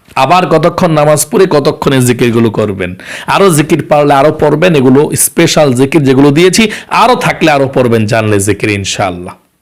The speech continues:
তাহলে, এম, জিকির আরো করবেন, তারপর আপনি মুনাজাত ধরার পর আবার দাঁড়িয়ে যাবেন, আবার নামাজ পড়বেন, আবার মুনাজাত ধরবেন, আবার কোরআন তেলাওয়াত করবেন, দুরূদ শরীফ পড়বেন, ইস্তিগফার করবেন। এভাবে জাগ্রত থেকে ইবাদত করে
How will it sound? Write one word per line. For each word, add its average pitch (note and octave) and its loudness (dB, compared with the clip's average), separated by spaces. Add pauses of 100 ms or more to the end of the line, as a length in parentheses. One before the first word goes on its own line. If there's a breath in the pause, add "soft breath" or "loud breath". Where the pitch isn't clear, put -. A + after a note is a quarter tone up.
(1600 loud breath)
তাহলে, G3+ 2
এম, A#2 -2 (520)
জিকির D#3 2 (100)
আরো F3 2
করবেন, F#3+ 4 (420)
তারপর C#3 0 (100)
আপনি - -2
মুনাজাত E3+ 4
ধরার D#3+ 2
পর F3 2
আবার F3 2
দাঁড়িয়ে F#3 2
যাবেন, G3 2 (120)
আবার E3 2
নামাজ F#3+ 2 (100)
পড়বেন, F#3+ 2 (100)
আবার E3 2
মুনাজাত G3 4
ধরবেন, F#3+ 2 (100)
আবার F3+ 2
কোরআন G3 2
তেলাওয়াত G3 2
করবেন, F#3 2
দুরূদ F#3+ 4
শরীফ F#3+ 2
পড়বেন, F#3 2
ইস্তিগফার F#3 -2 (100)
করবেন। G3 2 (360 loud breath)
এভাবে C#3 0 (100)
জাগ্রত C#3 0 (140)
থেকে D3+ 0 (100)
ইবাদত E3 0
করে F3 2